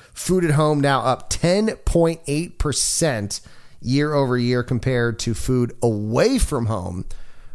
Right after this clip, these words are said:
which is only up, only up seven point two percent. And if there's one silver lining you can find in this report,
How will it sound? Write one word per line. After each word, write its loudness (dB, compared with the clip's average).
which 2
is 6
only 4
up, 0
only 0
up 0
seven 2
point -2
two 0
percent. -4
And 2
if 0
there's 4
one 6
silver 2
lining 2
you 0
can 0
find 0
in -2
this -4
report, -8